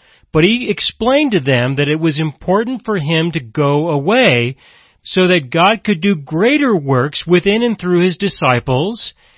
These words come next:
and he could do greater works within and through people who would believe the gospel, and that he could continue to do this through every generation of people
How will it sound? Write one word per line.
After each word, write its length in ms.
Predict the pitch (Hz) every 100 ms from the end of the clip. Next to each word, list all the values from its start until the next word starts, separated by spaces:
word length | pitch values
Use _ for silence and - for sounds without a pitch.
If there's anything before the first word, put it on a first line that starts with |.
| _ _ -
and 140 | 175
he 140 | 175 196
could 200 | 202 160
do 140 | 185
greater 600 | 131 143 170 254 294 226
works 460 | 135 143 156 - 170
within 420 | 170 190 214 247
and 320 | 214 196 185
through 600 | - 175 165 165 185 202 _ _ _
people 460 | - 190 180 202 202
who 100 | 190
would 220 | 165 135
believe 400 | 151 147 165 208
the 100 | 226
gospel, 840 | 175 127 113 - - 117 131 240 _ _ - _
and 160 | 190 185
that 140 | 196
he 200 | 151 208
could 260 | - 208 -
continue 680 | 202 190 - 233 269 277
to 160 | - 226
do 360 | 147 214 277 220
this 520 | 143 120 127 - - _ _ _ _ -
through 280 | 175 185 -
every 460 | 190 226 233 254 190
generation 800 | 139 202 208 180 185 202 - 190 196
of 320 | 180 - -
people 680 | 208 240 - 147 113 143